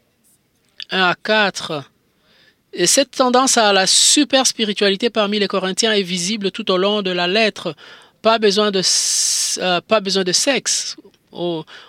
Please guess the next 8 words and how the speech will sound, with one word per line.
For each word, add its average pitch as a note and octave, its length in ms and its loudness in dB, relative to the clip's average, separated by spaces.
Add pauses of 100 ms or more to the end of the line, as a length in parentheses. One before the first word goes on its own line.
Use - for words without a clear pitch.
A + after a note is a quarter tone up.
au, E3 320 -2 (460)
euh, E3 180 -2 (260)
chapitre - 380 -2
sept. G#3+ 260 0 (320)
Euh, F3 120 4
pas A#3+ 200 2
besoin A3+ 280 2
de G#3 140 2